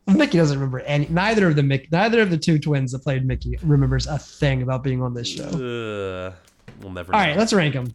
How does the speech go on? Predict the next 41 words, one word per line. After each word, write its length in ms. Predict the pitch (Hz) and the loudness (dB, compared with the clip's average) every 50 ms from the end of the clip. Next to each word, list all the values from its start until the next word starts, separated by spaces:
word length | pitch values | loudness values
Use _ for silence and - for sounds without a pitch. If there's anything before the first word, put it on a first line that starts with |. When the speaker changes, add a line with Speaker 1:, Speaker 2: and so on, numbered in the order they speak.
| - | -12
Speaker 2:
It's 140 | - - - | -18 -14 -12
one 100 | - 202 | -10 -6
of 60 | 185 | -2
the 40 | 185 | -2
Speaker 1:
Let's 120 | 190 170 | 0 2
Speaker 2:
my 60 | 160 151 | 2 0
Speaker 1:
rank 140 | 131 - - | 0 0 -4
'em. 40 | 113 | -6
Speaker 2:
mysteries 460 | 110 101 - - 113 104 101 92 95 | -8 -8 -8 -10 -10 -10 -10 -10 -12
of 80 | 92 | -14
T 160 | - - 101 95 | -16 -14 -16 -14
G 160 | 95 104 98 | -12 -12 -12
I 120 | 95 95 | -10 -10
F. 160 | 92 92 90 _ _ _ _ _ _ _ _ _ _ _ - | -10 -12 -12 _ _ _ _ _ _ _ _ _ _ _ -10
I 80 | 170 202 | -8 -6
mean, 720 | 220 220 220 220 220 220 214 214 214 214 208 202 185 - - - - - - - - - - | -6 -4 -4 -4 -4 -4 -4 -4 -4 -6 -8 -8 -12 -14 -16 -16 -16 -16 -14 -16 -10 -2 0
Speaker 1:
I'll 140 | 190 240 269 | 2 2 4
go 140 | 269 226 | 4 4
first. 520 | 160 - 165 143 127 117 - - - - _ - | 4 4 2 0 0 -4 -8 -14 -16 -12 _ 0
I'm 80 | 170 214 | 2 4
gonna 100 | 226 214 | 4 4
do 100 | 226 226 | 6 4
it. 120 | 196 - - | 4 4 2
I'm 100 | 196 190 | 2 4
gonna 60 | 214 196 | 4 4
do 160 | 190 170 151 | 4 4 4
Speaker 2:
You're 100 | 139 151 | 2 0
putting 360 | 143 170 170 160 147 135 117 98 | 0 0 0 0 0 -2 -2 0
Baby 260 | - 113 113 135 139 | 0 2 2 2 2
Talk 240 | 131 156 151 151 147 | 4 4 4 4 2
at 80 | 160 135 | -2 -8
four. 360 | - - 127 117 120 120 123 | -6 -4 0 0 2 2 2
I'm 120 | 120 135 | 0 0
gonna 140 | 151 160 156 | -2 -4 -2
tell 160 | 139 147 143 135 | -2 0 0 2
you 40 | 127 | 2
Speaker 1:
Baby 120 | 208 226 | 2 2
Speaker 2:
yours. 100 | 294 311 | 2 4
Speaker 1:
Talk 160 | 294 285 269 | 2 2 2
at 100 | 262 226 | 2 0
four. 420 | - 196 170 156 147 143 135 - | 0 0 2 2 2 0 -2 -6